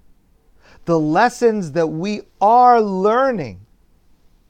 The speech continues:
and to be able to see that even if those seeds are tiny now, and they do not appear to have any life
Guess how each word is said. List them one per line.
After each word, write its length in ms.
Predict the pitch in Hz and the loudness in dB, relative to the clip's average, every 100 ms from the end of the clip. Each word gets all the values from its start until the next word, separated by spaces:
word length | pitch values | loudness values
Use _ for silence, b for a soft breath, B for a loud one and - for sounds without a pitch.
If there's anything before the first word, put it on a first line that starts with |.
| _ _ - _ _ _ _ _ _ _ _ _ _ _ _ _ _ _ _ _ _ _ _ _ _ _ _ _ _ | _ _ -20 _ _ _ _ _ _ _ _ _ _ _ _ _ _ _ _ _ _ _ _ _ _ _ _ _ _
and 180 | 147 131 | -10 -8
to 80 | 139 | -6
be 220 | 139 151 | -6 -6
able 640 | 175 220 226 190 185 175 - _ _ _ _ _ _ _ _ _ _ _ _ | -4 -2 -2 -2 -2 -4 -10 _ _ _ _ _ _ _ _ _ _ _ _
to 140 | 147 | -12
see 600 | 127 - 202 202 107 95 _ _ _ _ _ _ | -10 -12 -8 -8 -8 -12 _ _ _ _ _ _
that 240 | 117 151 143 | -6 -4 -4
even 460 | - 220 254 262 226 | -6 -6 -4 -4 -6
if 240 | 175 165 | -6 -8
those 300 | - 151 139 | -4 -4 -4
seeds 760 | - - 220 214 170 123 110 - _ _ _ - | -8 -14 -10 -8 -8 -8 -12 -20 _ _ _ -12
are 120 | 135 | -10
tiny 640 | - - - 240 240 160 127 | -10 -14 -10 -8 -6 -8 -10
now, 340 | 104 87 117 _ - b b b | -12 -16 -20 _ -20 b b b
and 180 | 165 160 | -4 0
they 120 | 160 | 0
do 180 | 143 151 | 0 -4
not 320 | 175 202 233 | -2 -4 -4
appear 720 | 160 151 - - 226 247 269 | -8 -8 -14 -14 -8 -2 -2
to 200 | 269 196 | -2 -6
have 300 | 147 170 175 - | -6 -4 -6 -6
any 320 | - 240 247 233 | -12 -8 -6 -4
life 640 | 165 175 240 117 _ _ | -2 -2 -4 -10 _ _